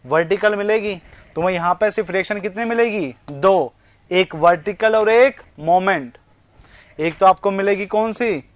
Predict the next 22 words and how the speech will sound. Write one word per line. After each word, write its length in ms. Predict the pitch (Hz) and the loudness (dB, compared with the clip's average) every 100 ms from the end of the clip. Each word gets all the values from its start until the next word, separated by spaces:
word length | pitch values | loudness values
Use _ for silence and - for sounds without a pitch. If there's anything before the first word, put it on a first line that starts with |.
| - | -12
Vertical, 680 | 139 165 170 202 214 208 131 117 _ _ _ - | -2 -2 0 -2 2 2 0 -10 _ _ _ -6
और 100 | 156 | -2
एक 200 | 185 180 | 0 -2
load 480 | 196 170 175 196 196 | -4 -2 0 0 0
के 140 | 208 202 | -4 0
कारण 280 | 190 202 | 0 0
से 100 | 196 190 | -4 0
जो 120 | 196 | 4
आ 100 | 185 | 4
रहा 120 | 202 | 4
होगा 260 | 202 196 208 | 2 2 2
वो 140 | 202 | 4
आपके 240 | 196 - 196 | 2 2 0
पास 420 | 196 202 233 - | 4 6 6 2
moment। 480 | 185 190 190 190 127 - _ _ - | -2 0 0 -2 -4 -12 _ _ -2
तो 140 | 165 180 | -2 0
एक 280 | 185 202 | 0 2
reaction 560 | 220 220 202 - 226 247 | 2 2 0 -2 0 0
और 220 | 226 202 | 0 2
ये 100 | 220 | 2
दूसरी 380 | 170 185 196 214 | 2 0 0 0
reaction, 460 | 202 190 - 165 | 2 0 -2 -6